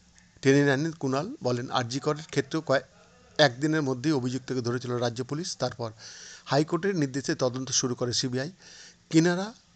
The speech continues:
তো কলকাতা পুলিশই করে দিয়েছিল। সিবিআইয়ের হাতে কিছু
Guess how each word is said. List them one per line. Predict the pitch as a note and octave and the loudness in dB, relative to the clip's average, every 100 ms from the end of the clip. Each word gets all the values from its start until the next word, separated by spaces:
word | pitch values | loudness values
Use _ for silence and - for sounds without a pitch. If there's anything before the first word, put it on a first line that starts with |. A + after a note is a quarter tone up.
| _ _ _ | _ _ _
তো | - | -4
কলকাতা | - D3 D#3+ E3+ | 0 2 2 0
পুলিশই | E3 F3 - G#3 F#3+ - _ | 0 0 2 0 -6 -14 _
করে | D#3+ F3 | -2 0
দিয়েছিল। | D#3+ A#2+ A2+ A2+ | 0 0 -2 -2
সিবিআইয়ের | - C#3+ C#3 E3 D3+ | -2 -2 0 0 0
হাতে | C3+ C3 C#3 F#3 | -4 -2 -4 -4
কিছু | C#3 - | -8 -8